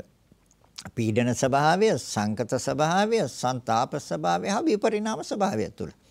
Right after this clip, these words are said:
එහෙනම් අපිට නිරන්තරයෙන්ම අපි නැවත නැවත ඒවා සිහි කර කරමින් තමයි යන්නේ දැන්. මේ මග යන්නේ. අනිත් එක සංඥාව.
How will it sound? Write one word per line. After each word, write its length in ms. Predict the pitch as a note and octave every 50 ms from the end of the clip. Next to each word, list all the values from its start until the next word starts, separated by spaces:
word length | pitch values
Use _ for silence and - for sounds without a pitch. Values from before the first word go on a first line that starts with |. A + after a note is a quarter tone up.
| _ _ _ _ _ _ _ _ _ _ - - - - - - - - - - - - _ _ _ _ _ _ _ _ _ _
එහෙනම් 280 | - A#2+ B2+ F3+ G#3 A#3
අපිට 320 | B3 - - A3 A3+ G3+
නිරන්තරයෙන්ම 720 | D#3 C3+ C3 C3+ D3 D#3+ F3 F3+ - G#3+ A3 A#3 B3 B3+
අපි 200 | B3 A#3 A3+ A#3
නැවත 300 | G#3+ F3+ F3+ F#3 G3 F#3+ A#3
නැවත 340 | A#3 A#3 A3+ A#3+ B3 - -
ඒවා 460 | B3+ B3+ - - - - A3 G3 G#3
සිහි 260 | - - G3+ G3+ G#3+
කර 200 | G3+ A3 A3 G#3+
කරමින් 400 | G#3+ A#3+ A3+ A#3 A#3 B3 B3 B3
තමයි 280 | - B3+ B3+ C4 B3 A3+
යන්නේ 260 | G#3 G3 D#3+ B2 G#2
දැන්. 180 | - D#2+ F2 - _ _ _ _ _ _ -
මේ 160 | - A#2+ A#2
මග 200 | A2+ A#2+ B2 A#2+ B2 A2+
යන්නේ. 300 | G#2+ G#2+ G#2+ D#2+ - - _ _ _ _ _ - - - - - - - - - - _ _ _ _ _ _ _ _ _ _ _ _ _ _ _ _ _ _ _ _
අනිත් 220 | E3+ E3+ F3 -
එක 100 | G3+ A3
සංඥාව. 1000 | - - - - - - - - - - - - - F#3 F3 C3 F#2 C#2+ B1+ -